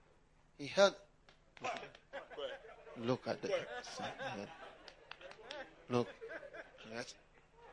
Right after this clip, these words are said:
Then he got up. Tell my friend, if the man is smoking, leave the man. You are coming to beat him on the back. Are you a bus conductor? <laughs>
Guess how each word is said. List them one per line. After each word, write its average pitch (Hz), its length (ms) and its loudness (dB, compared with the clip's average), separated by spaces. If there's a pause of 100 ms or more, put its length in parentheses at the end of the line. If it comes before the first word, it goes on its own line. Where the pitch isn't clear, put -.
(1300)
Then 247 140 12
he 254 140 12
got 392 340 12
up. 392 140 12 (1600)
Tell 679 140 12
my 508 200 12
friend, 622 220 12
if 587 120 12
the 523 180 12
man 480 200 12
is 349 100 12
smoking, 381 300 12
leave 480 280 12
the 269 100 12
man. 320 220 10 (840)
You 202 60 2
are 190 80 4
coming 277 300 10
to 185 120 12
beat - 280 12
him 208 180 10
on 139 100 12
the 127 120 10
back. - 160 12
Are 226 80 12
you 320 100 12
a 208 160 12
bus 202 180 12
conductor? 147 460 12 (1500)
<laughs> - 60 6